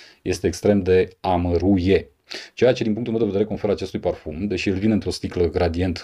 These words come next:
roz, conferă un factor de masculinitate foarte pronunțat. Foarte efervescent parfumul, foarte revigorant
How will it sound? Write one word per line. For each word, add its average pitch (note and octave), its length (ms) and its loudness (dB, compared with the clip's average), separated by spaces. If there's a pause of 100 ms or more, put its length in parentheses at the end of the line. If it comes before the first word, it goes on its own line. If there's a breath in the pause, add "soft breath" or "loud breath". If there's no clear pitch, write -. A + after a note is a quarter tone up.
(100)
roz, A#2+ 320 2 (420 loud breath)
conferă A2 300 2
un G#2+ 140 2
factor G#2 320 -2
de F#2 80 -6
masculinitate F#2 640 -4
foarte - 340 -4
pronunțat. F2 760 -4 (440)
Foarte G#2 640 0
efervescent F2 760 -8
parfumul, G#2+ 480 -2
foarte - 360 -4 (120)
revigorant F#2+ 640 0